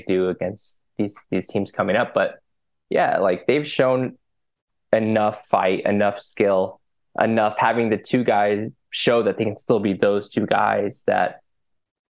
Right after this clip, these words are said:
uh, yeah, they could be, you know, they can really scare some teams, e-, especially in a playoff series. But, again, like you said, like, it all depends if they kind of fix this roster, because as it currently stands, it does feel like a work in progress. Like, it, it's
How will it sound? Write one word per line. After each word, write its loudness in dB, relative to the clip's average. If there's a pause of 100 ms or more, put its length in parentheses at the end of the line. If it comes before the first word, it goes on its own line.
(120)
uh, -4
yeah, 2
they 0
could -2
be, -2
you 0
know, 0
they 2
can -2
really 0
scare 0
some -2
teams, -8 (240)
e-, -2
especially 0
in 0
a -2
playoff 0
series. -2
But, -2 (340)
again, 0
like -2
you -2
said, 0
like, 0
it 2
all 2
depends -2
if -2
they 0
kind 0
of -2 (680)
fix -4
this -4
roster, 0
because -4
as 0
it -2
currently -2
stands, -2
it 0
does 0
feel 2
like 0
a 0
work 0
in -2
progress. -2
Like, -2 (760)
it, -2
it's -4